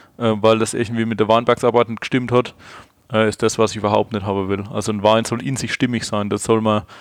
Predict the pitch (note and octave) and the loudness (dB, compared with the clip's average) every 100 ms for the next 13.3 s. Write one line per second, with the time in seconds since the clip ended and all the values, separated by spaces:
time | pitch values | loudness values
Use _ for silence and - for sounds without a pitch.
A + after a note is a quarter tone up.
0 | - - A2 A#2 A2+ G#2 A2 C3 C3+ C3 | -20 -12 -6 -2 0 0 -2 2 2 4
1 | B2 A#2+ A2+ A2 - A2+ A2 A2+ A#2+ A#2+ | 4 2 0 0 0 -2 -2 0 4 4
2 | A#2 A2 G#2+ - - - _ G#2+ G#2 G#2 | 4 0 -4 -12 -20 -20 _ -2 0 2
3 | G#2+ G#2+ - _ _ A#2+ A#2+ C#3 C#3 A#2+ | 2 0 -6 _ _ -8 -4 -4 -2 -4
4 | A2 A2+ A2 A2 B2 A#2 - _ _ _ | 2 2 4 2 2 0 -4 _ _ _
5 | - A2 G#2+ G#2+ G#2+ - - G#2+ G#2+ A2+ | -6 -2 -2 -2 -4 -10 -2 0 2 0
6 | A#2 G#2+ G#2+ A#2 - C3 B2 A2 A2+ A2 | 0 -2 -2 -2 -2 2 2 2 2 2
7 | G#2 A2 A2 A2 B2 C3+ - C#3 C#3 D3 | 0 0 2 4 2 0 0 2 2 0
8 | - _ - - _ - A2 G#2+ G#2+ G#2+ | -4 _ -20 -20 _ -2 2 2 2 2
9 | G#2+ G#2 G#2+ - - G#2 - G#2+ A2 G#2 | 2 2 -4 -4 -6 -8 -2 -2 0 -2
10 | G2+ - A2 G#2 G2+ G#2 G#2+ G#2 G#2 G#2 | -2 -2 0 0 0 -2 -4 -4 -4 -4
11 | G2+ A2+ B2 A#2+ A2 G#2+ G2+ G2 A2 - | 2 4 4 2 -2 -2 -2 0 0 0
12 | G#2 - - A2 G#2+ G#2+ A2 A2 A2+ G#2 | -4 -4 -4 -2 2 2 2 0 -4 -2
13 | A2 G#2+ G2+ | 0 0 -2